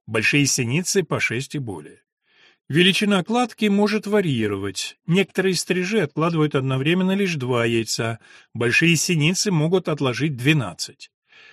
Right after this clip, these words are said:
Естественно считать, что число яиц, откладываемых и насиживаемых самкой, как и любой другой признак, по крайней мере частично находится под контролем генов. Иными словами, существует, вероятно, ген,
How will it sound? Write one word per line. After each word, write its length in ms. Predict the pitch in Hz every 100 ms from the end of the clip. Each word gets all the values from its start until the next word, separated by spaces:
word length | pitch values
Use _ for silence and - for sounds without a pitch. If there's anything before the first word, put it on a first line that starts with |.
| _ -
Естественно 760 | 127 135 - 254 - 226 190
считать, 440 | 175 170 147 214 175
что 260 | - 135
число 400 | 113 147 - 185
яиц, 420 | 156 160 208 -
откладываемых 920 | 127 - 139 170 151 131 123 117 110 -
и 100 | 156
насиживаемых 880 | 160 - 165 117 107 104 104 107
самкой, 540 | - 202 180 - 92 - _ _
как 220 | 226 226
и 60 | 214
любой 340 | 202 180 170
другой 380 | 139 143 120 98
признак, 480 | 139 226 226 220 -
по 100 | 110
крайней 320 | 135 208 190
мере 180 | 180 156
частично 680 | - 135 - 113 139 185
находится 560 | 190 156 139 147 160 170
под 160 | 151 -
контролем 520 | 113 101 113 123 139
генов. 360 | 139 80 - _ _ _ _ -
Иными 280 | 135 202
словами, 500 | 185 156 123 117 160
существует, 720 | 180 - 117 113 - 170 196 147
вероятно, 520 | 113 107 156 - 135
ген, 380 | 104 104 117